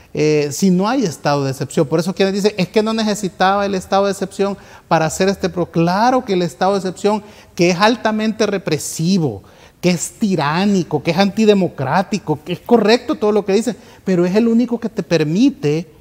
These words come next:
eh, digamos, eh, eh, poder hacer estas medidas. Y quiero utilizar un, un ejemplo muy interesante. Es que Jesús dijo que había que poner la otra mejilla, ¿verdad? Cuando te dieran un golpe,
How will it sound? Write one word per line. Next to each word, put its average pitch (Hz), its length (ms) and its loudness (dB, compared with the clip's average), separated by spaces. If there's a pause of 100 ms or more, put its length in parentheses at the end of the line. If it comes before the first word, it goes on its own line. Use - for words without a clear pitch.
(360)
eh, 143 260 2
digamos, 156 800 0
eh, 135 800 -2 (460)
eh, 131 520 -6
poder 156 320 4
hacer 170 220 2
estas 160 240 -2
medidas. 208 320 0
Y 175 80 -4
quiero 214 500 -2
utilizar 175 960 -4
un, 190 300 -2
un 190 140 -2
ejemplo 202 420 -2
muy 175 200 -4
interesante. 165 720 -6 (1600)
Es 151 160 -2
que 240 220 0
Jesús 214 760 -4
dijo 233 240 -2
que 196 100 -4
había 208 280 0
que 196 80 -2
poner 170 420 -4
la 175 140 0
otra 196 240 -2
mejilla, 160 440 0
¿verdad? 139 320 -2
Cuando 151 280 -2
te 143 160 -4
dieran 214 260 2
un 202 160 -4
golpe, 202 400 0